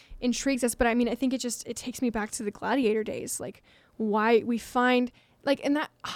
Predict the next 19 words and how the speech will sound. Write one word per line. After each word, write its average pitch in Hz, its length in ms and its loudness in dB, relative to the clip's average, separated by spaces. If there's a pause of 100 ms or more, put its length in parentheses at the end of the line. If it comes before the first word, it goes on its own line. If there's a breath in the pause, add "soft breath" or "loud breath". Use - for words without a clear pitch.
(160 loud breath)
also 277 340 4
has 294 180 0
to 254 40 -6
do 262 60 -2
with 226 180 -4
video 240 300 0
games. 320 480 -2
I 233 80 -10
think 254 220 -6
that's 226 220 -12
also 262 340 -2
big. 285 240 -4
It's - 240 -12
all 320 100 2
this 339 220 -2
media 247 400 4
culture 220 400 -4
kind 220 240 -10
of 202 60 -14